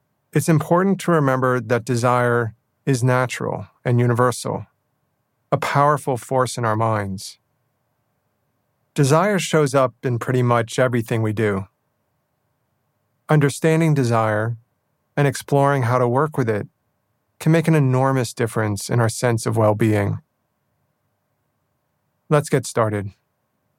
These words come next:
Find a posture that is comfortable for you. Something that feels natural so you can feel relaxed, but still awake and aware. Allow the eyes to gently close if you like.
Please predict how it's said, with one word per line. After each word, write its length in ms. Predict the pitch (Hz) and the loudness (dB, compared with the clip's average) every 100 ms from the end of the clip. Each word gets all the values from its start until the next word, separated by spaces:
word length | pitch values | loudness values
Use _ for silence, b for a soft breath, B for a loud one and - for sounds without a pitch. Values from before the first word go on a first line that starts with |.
| _ _ | _ _
Find 300 | - 156 185 | 0 2 2
a 60 | 196 | 0
posture 560 | 170 151 127 147 139 | 0 0 0 0 0
that 120 | 127 | 2
is 120 | 120 113 | -2 -2
comfortable 400 | 127 113 117 110 | -2 -2 -2 -4
for 140 | 110 | -2
you. 360 | 110 107 101 101 _ _ _ _ _ _ _ _ _ _ _ _ _ _ | -2 -4 -6 -10 _ _ _ _ _ _ _ _ _ _ _ _ _ _
Something 360 | - 147 135 139 | -2 2 4 2
that 140 | 127 | 2
feels 460 | - 120 117 113 98 | 0 2 2 2 0
natural 580 | 120 127 - 123 110 104 | 0 0 -2 -2 -2 -2
so 160 | - | -2
you 60 | 123 | 0
can 140 | 127 | 0
feel 240 | 110 123 117 | 0 2 2
relaxed, 640 | 113 120 131 113 117 - _ - | 2 2 2 -2 -6 -16 _ -8
but 140 | 139 | -6
still 240 | - 165 | -2 2
awake 440 | 160 143 120 123 - | 2 4 2 0 0
and 80 | 120 | 0
aware. 460 | 107 104 98 95 _ _ _ _ _ _ _ _ _ _ _ _ _ _ _ _ _ _ _ _ _ - | 2 0 0 -4 _ _ _ _ _ _ _ _ _ _ _ _ _ _ _ _ _ _ _ _ _ 0
Allow 220 | 131 127 | 2 4
the 140 | 135 | 4
eyes 340 | 135 123 127 123 | 2 2 0 -2
to 100 | 160 | -2
gently 300 | 131 120 131 | 0 0 -2
close 440 | - 120 110 104 | -2 0 0 -2
if 140 | 113 123 | -4 -2
you 80 | |
like. 400 | 110 107 104 - | 0 2 -2 -8